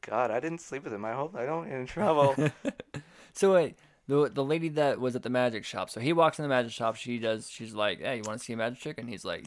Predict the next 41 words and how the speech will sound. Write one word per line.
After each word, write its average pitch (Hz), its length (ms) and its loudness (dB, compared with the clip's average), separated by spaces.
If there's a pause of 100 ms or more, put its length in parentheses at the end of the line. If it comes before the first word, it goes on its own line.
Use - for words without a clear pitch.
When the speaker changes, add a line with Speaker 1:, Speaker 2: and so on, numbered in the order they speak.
Speaker 2:
"Do - 100 -18
you 65 300 -16
wanna 117 280 -10
see 139 240 -14
a 135 40 -8
magic 139 600 -8
trick?" 160 360 -8 (380)
And 135 200 6
then 135 120 6
they 143 100 10
hit 147 140 8
it 135 100 10
off. 151 400 12
And 139 160 2
so, 147 180 2
like, 139 280 6
was 139 160 4
he 151 100 2
just, 139 220 -2
like, 123 140 2
seeing 127 200 -2
her 113 100 0
often, 160 540 0
or 135 80 -4
was 120 140 -4
it 113 80 -8
just - 180 -12
kinda - 180 -8
here 123 120 -8
and 92 120 -10
there? 120 460 -4
Speaker 1:
Well, 185 380 4 (640)
he 175 340 -6
did 135 240 -6
not 156 260 0
write 110 300 4
any 104 160 -6
of 98 80 -4
this 92 120 -4
shit - 260 -10
down, 69 280 -14